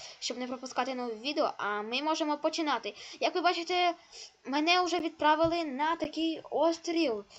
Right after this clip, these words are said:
Ну, так, там просто терористи, він частенько заважає. Мене сюди відправили, щоб я відпочив. Так, ось я зараз на такому острові. Як ви бачите, десь там на якомусь мега-типу відпочинку.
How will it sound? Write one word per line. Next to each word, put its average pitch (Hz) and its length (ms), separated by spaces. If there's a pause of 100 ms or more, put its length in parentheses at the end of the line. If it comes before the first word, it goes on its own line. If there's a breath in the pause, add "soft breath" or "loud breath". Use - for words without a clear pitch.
(280 loud breath)
Ну, 247 240
так, 220 320 (640 loud breath)
там 269 300
просто 269 280
терористи, 302 560
він 254 160
частенько 330 500
заважає. 370 560 (360 loud breath)
Мене 320 180
сюди 277 180
відправили, 349 500
щоб 285 220
я 285 160
відпочив. 302 800
Так, 311 400
ось 247 400
я 240 180
зараз 226 280
на 226 100
такому 226 460
острові. 302 580 (500)
Як - 180
ви 254 100
бачите, 262 380
десь 262 220
там 240 540
на 233 60
якомусь 254 460
мега-типу 269 520
відпочинку. 247 680